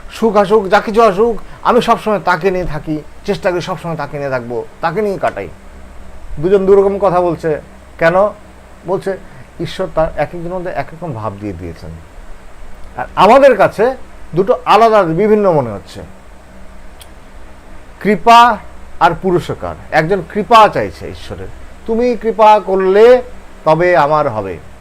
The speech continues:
আরেকজন বলছে, "না, আমি পুরুষকারের বলে তার, তাকে আমি পেয়ে যাব, লাভ করে নেব।"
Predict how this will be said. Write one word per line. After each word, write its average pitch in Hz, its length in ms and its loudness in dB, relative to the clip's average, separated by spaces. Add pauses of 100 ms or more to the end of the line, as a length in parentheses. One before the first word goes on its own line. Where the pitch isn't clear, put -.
(500)
আরেকজন 190 300 6
বলছে, 202 240 2
"না, 175 120 4
আমি 180 160 0
পুরুষকারের 196 640 2
বলে 233 420 8 (420)
তার, 165 200 6 (600)
তাকে 139 220 -2
আমি 185 240 -4 (1600)
পেয়ে 185 200 6
যাব, 92 380 0
লাভ 139 200 4 (100)
করে 104 140 -4
নেব।" 87 200 -12